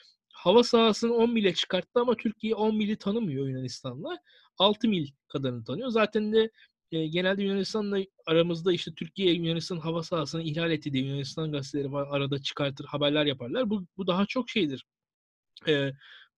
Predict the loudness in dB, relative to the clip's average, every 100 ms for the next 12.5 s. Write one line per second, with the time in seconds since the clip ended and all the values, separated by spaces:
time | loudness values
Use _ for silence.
0 | _ _ -2 -2 2 2 4 0 0 -2
1 | -2 -2 -4 0 0 2 -2 -4 -4 -6
2 | -2 -2 0 0 0 0 2 2 2 2
3 | 2 4 2 2 -4 -6 -6 -6 -8 -14
4 | -20 -20 _ _ -2 2 2 2 0 2
5 | 0 -2 -4 -2 -4 -4 -4 -2 -4 -4
6 | -6 -4 -4 -4 -4 -8 -4 2 2 2
7 | 0 -2 0 2 0 0 -4 -4 -4 -4
8 | -4 -8 -4 -4 -4 -12 _ -20 -20 _
9 | _ _ -4 -2 -2 -2 -2 -2 -2 -2
10 | -2 -2 -2 2 4 4 0 -4 -4 -6
11 | -8 -2 0 2 2 0 0 -6 -4 -6
12 | -6 -12 -18 -12 -12